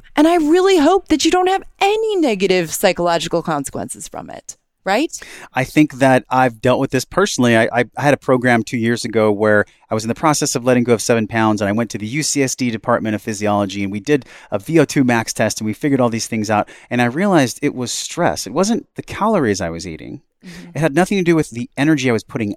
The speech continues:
Speaker 2: out,
Speaker 1: Mm-hmm.
Speaker 2: because quantifiably, it should have worked. But yet, there was an energetic component to letting go of old weight.
Speaker 1: Mm-hmm.
Speaker 2: This energetic component, I think, is tied into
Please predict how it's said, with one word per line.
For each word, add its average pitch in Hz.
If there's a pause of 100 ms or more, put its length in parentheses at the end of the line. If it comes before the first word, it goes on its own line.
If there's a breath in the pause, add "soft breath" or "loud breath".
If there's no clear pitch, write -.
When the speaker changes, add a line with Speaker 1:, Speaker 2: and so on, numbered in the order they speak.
(100)
Speaker 2:
out, 135
Speaker 1:
Mm-hmm. 208
Speaker 2:
because - (200)
quantifiably, 113
it 131
should -
have 92
worked. 135
But 117
yet, 127 (180 soft breath)
there 131
was 120
an 123
energetic 127
component 107
to -
letting 101
go 95
of 90
old 87
weight. 80 (120 loud breath)
Speaker 1:
Mm-hmm. 240 (100)
Speaker 2:
This 131
energetic 117
component, 113
I 113
think, 117
is 127
tied 107
into 101